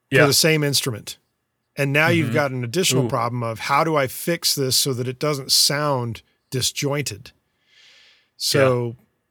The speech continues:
Speaker 2: that's a whole other issue that you need to bring up with the client, 'cause technically it shouldn't be your job, but obviously you want things to sound cohesive,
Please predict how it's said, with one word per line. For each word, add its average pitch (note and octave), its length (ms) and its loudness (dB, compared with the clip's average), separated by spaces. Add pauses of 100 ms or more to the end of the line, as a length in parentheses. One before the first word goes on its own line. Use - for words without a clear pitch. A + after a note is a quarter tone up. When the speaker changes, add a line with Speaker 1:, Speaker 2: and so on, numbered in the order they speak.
(340)
Speaker 2:
that's D#3 320 0
a B2+ 100 -2
whole D#3+ 360 0
other C3+ 280 -2 (400)
issue C3+ 400 0
that B2 180 -6
you C3 60 -8
need B2+ 160 -4
to B2 60 -4
bring B2+ 220 -4
up B2 160 -6
with A#2+ 160 -8
the B2 80 -18
client, B2 480 -8
'cause - 180 -10
technically B2+ 520 -6
it - 100 -10
shouldn't C#3 380 -4
be C3 100 -6
your A#2 200 -4
job, G#2+ 520 -6
but B2 140 -4
obviously B2 500 -4
you B2+ 160 -2
want C#3 380 -4
things B2 320 -6
to A#2 100 -8
sound A2+ 460 -4
cohesive, G#2 880 -8